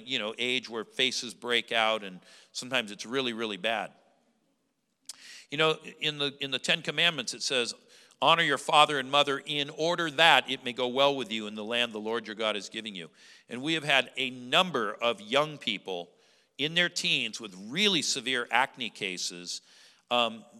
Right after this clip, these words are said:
you know, the, the, oftentimes the parents will bring them and say, "Will you pray for my kid?" And I'm like, "Yeah, but without you." So, you know, we leave them over there,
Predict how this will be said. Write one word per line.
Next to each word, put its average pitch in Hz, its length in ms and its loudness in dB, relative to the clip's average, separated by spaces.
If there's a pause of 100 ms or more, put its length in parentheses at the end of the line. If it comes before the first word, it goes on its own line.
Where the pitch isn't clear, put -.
(100)
you 131 100 -4
know, 120 140 -2
the, 117 100 -12
the, 113 340 -12
oftentimes 131 460 4
the 110 60 -12
parents 123 340 -6
will 113 60 -8
bring 120 240 -6
them 104 100 -10
and 101 100 -12
say, 110 140 -4
"Will 98 120 -8
you 120 120 -6
pray 139 180 -2
for 123 120 -10
my 101 160 -6
kid?" 117 300 -2
And 95 100 -10
I'm 95 100 -10
like, 101 240 -4
"Yeah, 117 220 0
but 107 160 -6
without 107 320 -2
you." 98 260 -8 (840)
So, - 220 -10
you 113 120 -6
know, 117 80 -2
we 120 120 -6
leave 139 200 2
them 135 220 2
over 120 180 0
there, 113 440 2